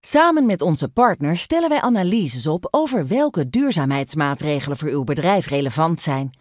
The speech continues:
hoeveel u hiermee kunt besparen en wat de terugverdientijd is van uw investering.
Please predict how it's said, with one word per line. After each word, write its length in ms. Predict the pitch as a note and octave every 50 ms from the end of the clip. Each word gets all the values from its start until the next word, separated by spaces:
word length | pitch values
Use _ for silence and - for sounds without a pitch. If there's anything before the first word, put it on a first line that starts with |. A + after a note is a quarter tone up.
| _ _ _ _ _
hoeveel 440 | - A3 G#3+ F3+ - D#4 E4+ E4+ D#4
u 100 | B3 G3
hiermee 360 | D#3 D3+ D3+ D3+ E3+ F#3+ G3+
kunt 200 | - G3 D3+ B2+
besparen 680 | - B2+ - - - A#3 B3 A#3 F#3+ C3+ A#2+ C#3+ E3 - _ _ _ _ _ _ -
en 300 | - D#4 E4+ E4+ D#4+ C4+
wat 140 | B3+ B3+ -
de 120 | A#3 E3+
terugverdientijd 880 | - G3+ F#3+ E3+ - - E3+ D3+ C#3 C#3+ D3 D3 - D3+ C#3 C3+ C#3 -
is 140 | D3 C3 -
van 140 | - D3+ D3
uw 100 | C#3+ C3
investering. 920 | B2 D3 C#3+ - - B2+ - - E3+ D3+ C#3+ C#3+ C3+ C#3 C3+ C3+ C3